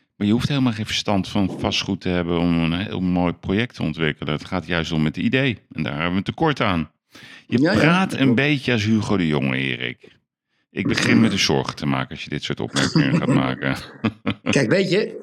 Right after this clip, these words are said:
Speaker 2: mensen, mensen, weet je, mensen, ik, eh, als mensen kopen, heel veel mensen gaan, ook Nederlanders, die gaan hier, eh, die hebben veel last.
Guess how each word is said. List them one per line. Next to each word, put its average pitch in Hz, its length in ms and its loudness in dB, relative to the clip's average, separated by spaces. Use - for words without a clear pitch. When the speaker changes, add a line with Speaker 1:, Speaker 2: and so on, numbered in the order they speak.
Speaker 2:
mensen, 147 520 2
mensen, 147 420 2
weet 139 240 0
je, 156 80 0
mensen, 127 360 -2
ik, 120 100 -16
eh, 160 120 -2
als 107 120 -8
mensen 143 280 0
kopen, 123 420 0
heel 147 200 2
veel 151 120 2
mensen 147 300 2
gaan, 123 280 0
ook 113 160 0
Nederlanders, 131 560 2
die - 140 0
gaan 135 260 0
hier, 120 460 0
eh, 107 300 -4
die 107 100 -4
hebben 131 180 0
veel 131 240 0
last. - 460 -4